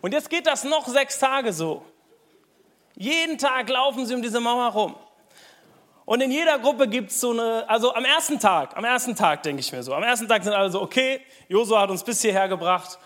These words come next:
alles kein Problem. Ja, vielleicht erkunden wir erstmal. Ja, wir müssen die Schwachstellen finden."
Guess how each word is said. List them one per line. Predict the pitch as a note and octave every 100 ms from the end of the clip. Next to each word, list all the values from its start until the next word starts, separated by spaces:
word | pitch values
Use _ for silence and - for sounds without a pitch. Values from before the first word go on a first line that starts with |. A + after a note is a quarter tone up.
| _ _
alles | - F3+ F3+
kein | - D#3 C#3+
Problem. | C#3+ C#3 B2+ - - _ _
Ja, | C#3+ F3+ A3+ - - _
vielleicht | - G#3 A#3 B3 - -
erkunden | G3+ - B3+ B3 G3+
wir | F#3
erstmal. | E3+ D#3 - D#3+ B2+ A#2+ - _ -
Ja, | F3
wir | F#3+
müssen | G#3 G3
die | G3
Schwachstellen | - A3+ G#3+ - F#3 D3
finden." | C3 C#3+ B2 G#2+